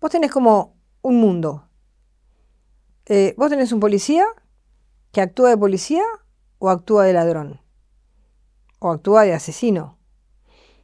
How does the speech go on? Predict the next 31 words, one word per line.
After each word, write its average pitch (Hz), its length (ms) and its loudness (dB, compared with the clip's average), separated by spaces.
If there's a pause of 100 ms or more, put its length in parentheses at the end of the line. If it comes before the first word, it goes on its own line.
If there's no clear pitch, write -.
(120)
Si - 160 -2
el 220 120 0
policía 240 440 2
actúa 262 440 2
de, 196 380 0
de 190 140 -6
policía 185 680 -4 (840)
y 185 120 -4
está 180 220 0
actuando 226 840 0
de 180 160 -8
policía 180 540 0
realmente, 190 500 -2
es 180 80 -4
decir, 190 240 -2
ve 208 340 2
que 202 180 2
hay 214 140 6
una 208 220 0
persona 208 560 -2
sufriendo, 220 680 -2
que 196 80 0
le 180 100 -4
metieron 202 460 0
nueve 220 280 4
puñaladas, 196 640 2
contalas, 180 520 0
¿no? 202 120 -4
A 254 60 -2
las 208 140 0
nueve. 165 440 -6